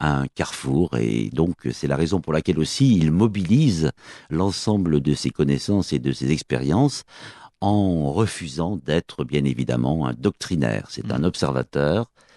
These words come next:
Speaker 1: ce n'est pas un homme engagé, c'est quelqu'un, effectivement, on l'a dit aussi, bilatéral,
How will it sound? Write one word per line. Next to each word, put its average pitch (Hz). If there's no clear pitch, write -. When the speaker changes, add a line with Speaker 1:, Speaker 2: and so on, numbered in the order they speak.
Speaker 1:
ce -
n'est 71
pas 107
un 90
homme 78
engagé, 62
c'est -
quelqu'un, 80
effectivement, 65
on 69
l'a 64
dit 71
aussi, 69
bilatéral, 78